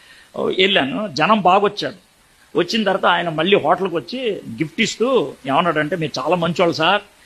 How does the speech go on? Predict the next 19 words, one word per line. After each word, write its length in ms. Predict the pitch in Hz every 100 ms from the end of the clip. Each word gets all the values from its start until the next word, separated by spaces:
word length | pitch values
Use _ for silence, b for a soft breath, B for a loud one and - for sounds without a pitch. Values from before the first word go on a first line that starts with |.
| -
ఏం 220 | 147 185
డిమాండ్లు 340 | 170 170 175 175
లేకుండా 360 | 165 170 156
వస్తున్నారు, 580 | 139 - 165 156 175 202 B B B
ఎక్కడ 200 | 143 170
ఉండమంటే 340 | 175 180 151
అక్కడ 160 | 156 143
ఉంటున్నారు 540 | 160 147 156 143 185 - b b
సార్. 180 | - 170
వచ్చే 280 | 147 151 214
సంవత్సరం 380 | 202 196 175 170
మనం 160 | 160
కొంచెం 340 | 151 165 139 113
భారీగా 320 | 127 185 202
మూడు 220 | 156 165 170
రోజులు 180 | 196
మీటింగ్ 240 | 175 180 165
పెడదాం 280 | 151 151 143
సార్" 300 | 147 185